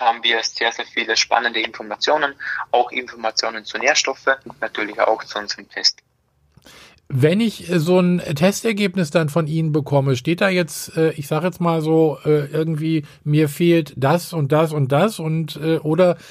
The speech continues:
Speaker 2: äh, ist das auch ein bisschen ausführlicher dann, äh, aufgeschlüsselt?
Speaker 1: Äh, die Mikronährstoffanalyse oder beziehungsweise das Ergebnis von dieser Analyse ist sehr, sehr spannend.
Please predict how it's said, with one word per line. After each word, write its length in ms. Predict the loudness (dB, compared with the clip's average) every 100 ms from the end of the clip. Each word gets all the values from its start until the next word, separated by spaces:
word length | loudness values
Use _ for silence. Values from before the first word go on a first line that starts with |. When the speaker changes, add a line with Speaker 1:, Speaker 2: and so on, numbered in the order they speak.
| -20 -2
Speaker 2:
äh, 100 | 0
ist 600 | 0 -4 -6 -6 -4 0
das 120 | 0
auch 180 | 0 0
ein 100 | 2
bisschen 280 | 0 0 0
ausführlicher 840 | 2 0 2 4 4 4 2 2
dann, 300 | 2 2 0
äh, 220 | 0 0
aufgeschlüsselt? 840 | 2 -2 -2 -4 0 0 -2 -6 -10 -20 _ _ _ _ _ _ _ -14 -6
Speaker 1:
Äh, 220 | -6 -4 -6
die 80 |
Mikronährstoffanalyse 1400 | -6 -4 -2 0 0 0 0 0 0 0 0 2 2 2 -2 -6
oder 340 | -6 -6 -6
beziehungsweise 600 | -8 -6 -6 -4 -4 -2
das 160 | -4 -4
Ergebnis 420 | -4 -4 -2 -4
von 140 | -4
dieser 180 | -4 -2
Analyse 380 | -2 -2 -2 -2
ist 180 | -4 -4
sehr, 140 | -4
sehr 120 | 0
spannend. 540 | 0 2 0 0 -4